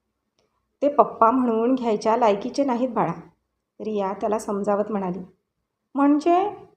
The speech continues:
"त्यांनी आपल्याला हाकलून दिले होते, परत कधीच भेटायला पण आले नाहीत," रिया म्हणाली. "दृष्ट आहेत मग फार,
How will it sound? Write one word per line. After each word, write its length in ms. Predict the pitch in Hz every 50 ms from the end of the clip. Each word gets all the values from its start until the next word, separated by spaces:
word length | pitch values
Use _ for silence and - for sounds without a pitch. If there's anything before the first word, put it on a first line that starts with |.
| _ _ _ _ _ _ _ _ _ _ _ _ _ _ _ _ _ -
"त्यांनी 300 | 254 240 240 240 254 311
आपल्याला 420 | 320 294 302 262 240 240 240 247 262
हाकलून 520 | 247 - 226 208 - - 240 247 277 294 285
दिले 460 | 262 233 208 208 202 196 - - - _ -
होते, 500 | 233 196 196 - 190 185 - - - _ _ _ _
परत 180 | - 202 208 233 226 -
कधीच 300 | 220 208 - 247 247 247
भेटायला 420 | 247 262 254 254 240 233 247 254
पण 140 | 262 311 302
आले 220 | 294 254 233 214 208
नाहीत," 240 | 208 214 202 175 170 - - _ _ _ _ _ _ _ - -
रिया 320 | 226 233 214 196 196 196
म्हणाली. 280 | 196 202 196 180 175 175 170 - - _ _ _ _ _ _ _ _ _ _ _ _ _ _ _ -
"दृष्ट 400 | 262 240 294 294 285 - - -
आहेत 340 | 415 403 392 392 403 392 392
मग 200 | 381 359 349 349
फार, 200 | - 277 226 -